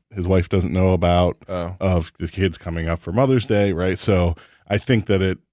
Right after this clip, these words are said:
Speaker 1: there's probably a little more to the story than Dan was letting on, on air, but, I mean, I could be very wrong with it, too. I don't know. Um, but in terms of what I would do, I,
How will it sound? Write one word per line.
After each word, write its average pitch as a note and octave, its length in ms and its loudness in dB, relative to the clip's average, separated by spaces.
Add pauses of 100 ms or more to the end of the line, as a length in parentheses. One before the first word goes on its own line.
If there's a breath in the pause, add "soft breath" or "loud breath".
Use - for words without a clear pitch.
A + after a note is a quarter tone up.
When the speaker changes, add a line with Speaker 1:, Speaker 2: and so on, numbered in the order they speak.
Speaker 1:
there's G2+ 140 -6
probably F2 300 0
a F2 60 -2
little G2 420 2
more F#2+ 300 2
to - 120 -10
the G#2+ 60 -6
story A#2 300 -2
than A#2+ 140 -2
Dan A#2 220 0
was G#2+ 140 -6
letting A2 260 -4
on, A2 380 -2
on F#2 200 0
air, F#2+ 240 2
but, G#2 300 0 (240)
I B2 100 -2
mean, B2 140 4
I G#2 40 2
could - 140 0
be G2 80 2
very F2+ 160 2
wrong E2+ 240 -2
with F2 100 -6
it, E2+ 100 -8
too. F#2 140 -2
I - 40 0
don't F2 160 -2
know. F#2+ 260 0 (340 loud breath)
Um, G2 280 2
but A2+ 200 2
in G2 140 -6
terms C3+ 220 0
of A2 60 2
what F#2+ 120 0
I F2 160 0
would B2+ 140 -2
do, C#3+ 280 -2 (1300)
I, - 60 -12